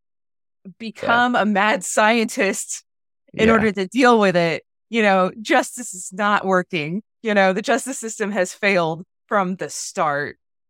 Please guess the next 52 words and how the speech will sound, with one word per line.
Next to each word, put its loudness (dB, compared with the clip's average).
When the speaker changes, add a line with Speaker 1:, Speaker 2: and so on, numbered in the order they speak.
Speaker 2:
Well, 2
I 2
guess 2
I 4
was 2
trying 2
to 0
piece 0
all 4
the 2
parts 0
together 0
where -2
my -4
issue -4
was -4
just -6
like, -4
I -8
wish -6
we -6
could -8
find -6
out -4
who -2
took -6
the -8
body. -2
And -6
when -8
they -8
were -6
talking -6
about -2
all 0
the, 0
the 2
body 0
snatchers -8
and -6
all 0
the -4
bodies -6
that -8
are -6
disappearing, 0
and -4
my -6
thought -2
was, -4
"Well, -8
wow, -12